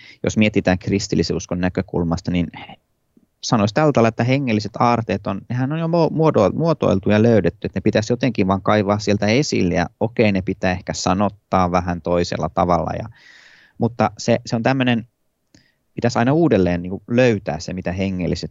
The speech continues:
isät ja äidit ovat, ovat sanoneet, koska perusongelmathan ihmisellä on koko ajan sama. Me painimme kaikki koko ajan kuoleman kanssa, meillä on merkityksen ongelma, meillä on,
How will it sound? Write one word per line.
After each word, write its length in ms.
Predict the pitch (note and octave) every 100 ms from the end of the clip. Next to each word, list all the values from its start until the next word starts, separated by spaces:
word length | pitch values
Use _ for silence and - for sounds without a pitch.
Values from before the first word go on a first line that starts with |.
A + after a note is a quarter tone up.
| -
isät 260 | - E2+ -
ja 60 | F2+
äidit 280 | E2+ E2 -
ovat, 340 | E2 D#2+ - _ _ _ -
ovat 260 | G2 F#2
sanoneet, 480 | - A2 G2 F2+ E2+
koska 380 | G2 - G2+ F#2 - -
perusongelmathan 840 | D#3+ C#3+ - G#2+ A2 A#2+ B2+ D3
ihmisellä 360 | C#3+ A#2 G#2 G2
on 60 |
koko 220 | F#2 -
ajan 160 | E2+ -
sama. 240 | - D#2+
Me 160 | E2+ G#2+
painimme 520 | - A#2+ A#2+ G#2+ G2+ -
kaikki 320 | C3 B2+ _
koko 240 | - G#2 G#2
ajan 160 | F2
kuoleman 480 | - G#2 A2 G#2 F#2+
kanssa, 400 | F#2+ G2 F#2+ -
meillä 300 | F#2 F#2+ F2+
on 120 | F2 - - _ - F#2
merkityksen 640 | F#2+ F#2+ F#2 F#2 - F2+
ongelma, 440 | F2+ F#2+ F#2 F2+
meillä 320 | F2+ F#2 F2+
on, 120 | F2+